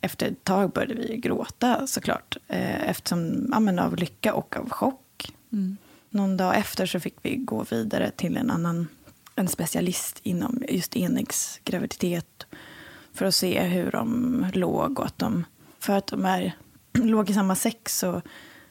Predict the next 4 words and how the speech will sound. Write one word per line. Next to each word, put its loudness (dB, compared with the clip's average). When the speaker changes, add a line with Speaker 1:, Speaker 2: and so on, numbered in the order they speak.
Speaker 1:
ökar 0
risken -2
snabbt -6
för -4